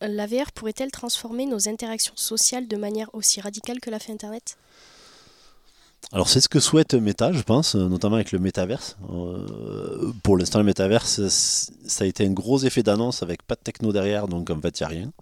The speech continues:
Speaker 2: Faut le dire concrètement, il y a, il y a rien qui marche, il y a pas, il y a, enfin, voilà. Euh, donc c'est plutôt un flop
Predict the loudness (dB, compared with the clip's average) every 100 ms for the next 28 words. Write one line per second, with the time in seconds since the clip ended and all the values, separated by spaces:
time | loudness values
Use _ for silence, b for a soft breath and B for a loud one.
0 | b b _ -10 -8 -6 -4 -6 -6 -8
1 | -6 -6 -6 -8 -10 B B B -6 -2
2 | 0 0 -2 -6 -6 -6 -4 -6 0 0
3 | 0 -4 -6 -8 -12 -14 -10 -6 -6 -8
4 | B B B B B -4 0 2 0 0
5 | -2 0 -2 -2 0 2 4 2 2 2